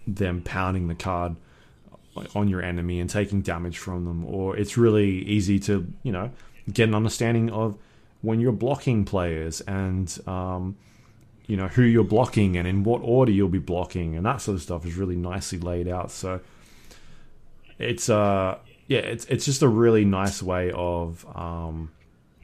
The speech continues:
teaching players and getting them to understand the mechanics of the game. Uh, and then there's stuff like, um, it's a free-to-play game, so there are,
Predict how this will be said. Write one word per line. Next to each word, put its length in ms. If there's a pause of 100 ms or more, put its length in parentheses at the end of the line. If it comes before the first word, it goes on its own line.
teaching 400
players 580
and 460
getting 260
them 320 (960)
to 100
understand 400
the 60
mechanics 400
of 60
the 60
game. 280 (760)
Uh, 300
and 120
then 140
there's 220
stuff 240
like, 420 (920)
um, 760
it's 160
a 60
free-to-play 420
game, 260
so 160
there 240
are, 500